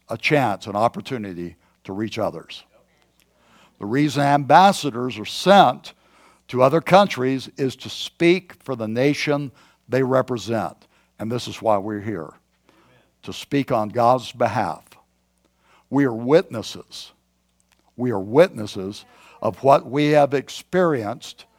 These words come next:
through Christ. Now, if this, uh, is intimidating to you, uh, a lot of people say, "Well, I, you know, I just really don't know the Bible that well. Uh, what am I gonna do or say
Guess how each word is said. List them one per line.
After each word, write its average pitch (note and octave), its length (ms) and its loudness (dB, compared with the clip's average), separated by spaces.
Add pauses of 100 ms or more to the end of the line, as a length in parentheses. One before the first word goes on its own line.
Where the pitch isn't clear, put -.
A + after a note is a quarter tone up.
(280)
through C#3 180 -2
Christ. G2 640 0 (1400)
Now, B2+ 320 6
if C3 240 0
this, - 560 -2
uh, B2+ 240 -2 (280)
is B2+ 500 -2
intimidating C3 840 0
to A#2+ 140 -10
you, E2 260 -14 (460)
uh, A#2 300 -4
a A#2 40 -2
lot C3+ 260 6
of C3+ 60 -4
people C3+ 180 -4
say, C#3 160 -6
"Well, A#2+ 220 0
I, C#3+ 360 4
you C3 160 -4
know, B2+ 120 4
I B2 140 4
just B2 180 -4
really C3 320 -2
don't C3 200 -4
know B2+ 140 -6
the A#2 100 -8
Bible C3 400 2
that C3+ 200 2
well. C3 280 0
Uh, A2 220 -6
what A#2 240 -2
am C3+ 120 0
I C3 100 2
gonna A2+ 280 -6
do B2 600 -8
or G2+ 180 -8
say C#3 480 -2